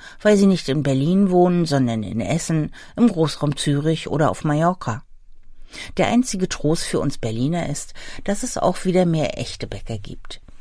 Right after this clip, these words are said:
Sie machen zeitgemäße Läden auf, bieten langsam gebackene Sauerteigwaren und leckeren Kuchen an. Leider kosten die Brote ein kleines Vermögen, aber so ist das nun mal.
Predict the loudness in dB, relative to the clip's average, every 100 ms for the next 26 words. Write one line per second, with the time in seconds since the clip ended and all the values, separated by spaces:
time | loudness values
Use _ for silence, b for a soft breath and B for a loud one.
0 | B B B 0 2 2 -2 -2 -4 -2
1 | 0 0 2 2 2 2 -2 -4 -8 -10
2 | B B B -4 0 2 2 2 2 2
3 | 0 -2 -6 -4 -6 -2 -2 -2 -2 -4
4 | -4 -2 0 2 0 0 -2 -2 0 0
5 | 0 0 -4 -2 -6 -8 -12 -14 -18 B
6 | B B -2 0 2 -2 -2 0 2 2
7 | 0 0 0 0 -6 -4 -2 -2 -2 -2
8 | -2 0 0 -2 -4 -6 B B B B
9 | 4 4 6 4 2 -4 -6 -4 -2 -4
10 | -8